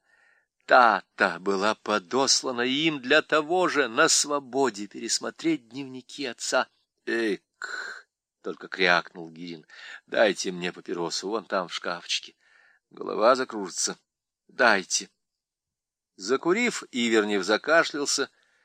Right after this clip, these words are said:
вытер пот рукавом тонкой рубашки и продолжал. «Отсюда мы делаем важнейший вывод. Во-первых,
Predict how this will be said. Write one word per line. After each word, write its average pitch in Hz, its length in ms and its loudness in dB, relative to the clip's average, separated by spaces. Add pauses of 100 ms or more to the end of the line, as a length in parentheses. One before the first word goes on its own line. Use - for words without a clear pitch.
(180)
вытер 160 340 2
пот 147 280 2
рукавом 131 500 2
тонкой 170 360 -2
рубашки 143 500 0
и 117 200 -8
продолжал. 95 500 -2 (600)
«Отсюда - 540 -4 (680)
мы 151 280 -10
делаем 143 400 -8
важнейший 117 560 -6
вывод. 95 420 -12 (600)
Во-первых, 95 840 -10